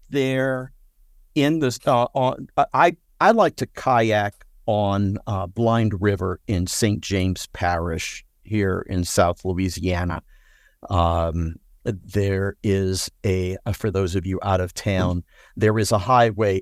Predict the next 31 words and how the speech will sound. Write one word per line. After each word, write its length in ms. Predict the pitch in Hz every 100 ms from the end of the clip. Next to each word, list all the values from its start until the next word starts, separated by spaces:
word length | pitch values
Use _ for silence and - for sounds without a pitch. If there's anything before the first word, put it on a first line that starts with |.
| -
Airline 460 | 131 117 117 110
Highway, 680 | 95 107 104 101 90 92 87 - _ - - _
um, 680 | - 95 92 90 90 87 92 - _
and 460 | - 107 101 104 95 -
on 380 | - 107 104 101 104
one 420 | - 95 120 143 151
side 460 | - 127 110 104
of 160 | 104 95
it, 180 | 98 -
on 180 | 101
the 100 | 104
north 360 | 101 120 147 135
side 320 | - 113 107
of 80 | 95
Airline 460 | 104 104 95 101 95
Highway, 640 | 101 104 101 98 101 95 - _ - -
uh, 420 | 104 98 95 95 - -
there's 200 | 110 95
a 40 |
boat 320 | 90 - 151 -
launch 320 | 143 131 127
in 80 | 107
Saint 300 | 95 147 160
James 300 | - 127 107
Parish 580 | - 120 110 110 107 -
where 140 | 104
people 460 | 95 - 123 120 113
launch 520 | 98 107 107 104 - - _ - - -
pleasure 600 | - - 120 113 110 107 - _
and 240 | 104 92
fishing 580 | - - 123 - 101 95